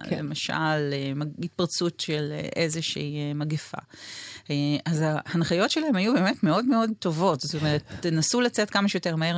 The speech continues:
Speaker 2: ממרכזי אוכלוסייה גדולים, אה, חפשו מקורות מים לא נגועים וכולי. אבל אנשים <laughs> היו משוכנעים,
Speaker 1: שיש
Speaker 2: אה,
Speaker 1: מתקפת
Speaker 2: ש-, כן,
Speaker 1: זומבים.
Speaker 2: שאנחנו עומדים בפני אפוקליפסת, אה,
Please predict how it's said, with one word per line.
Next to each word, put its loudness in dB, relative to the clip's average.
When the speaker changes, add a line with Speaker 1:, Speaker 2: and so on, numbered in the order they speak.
Speaker 2:
ממרכזי -2
אוכלוסייה -4
גדולים, 0
אה, 0
חפשו -6
מקורות -6
מים 0
לא -2
נגועים 0
וכולי. -2
אבל 2
אנשים 2
<laughs> 4
היו 6
משוכנעים, 2
Speaker 1:
שיש 6
Speaker 2:
אה, 6
Speaker 1:
מתקפת 0
Speaker 2:
ש-, 4
כן, 4
Speaker 1:
זומבים. 4
Speaker 2:
שאנחנו 2
עומדים 2
בפני 0
אפוקליפסת, -6
אה, 0